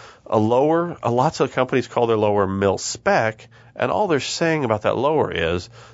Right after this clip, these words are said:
that it'll take, you know, parts for an A R fifteen or an M sixteen. That's all they're saying.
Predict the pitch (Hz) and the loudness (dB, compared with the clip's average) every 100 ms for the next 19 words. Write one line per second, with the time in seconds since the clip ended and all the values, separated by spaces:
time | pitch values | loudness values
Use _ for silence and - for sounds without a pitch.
0 | - 101 101 - 117 120 113 120 107 - | -4 -2 -2 -2 0 2 2 0 -2 -4
1 | - - 120 95 80 - _ _ _ _ | -20 -8 -2 0 -2 -8 _ _ _ _
2 | _ - - 101 78 - - - 104 98 | _ -6 0 0 -2 -10 -12 -4 0 2
3 | 101 95 104 - 101 98 90 90 90 101 | 2 2 0 -2 0 0 0 -2 -4 -8
4 | - - 82 - 107 127 139 95 - - | -6 -6 -6 -6 -4 -2 -2 -2 -4 -6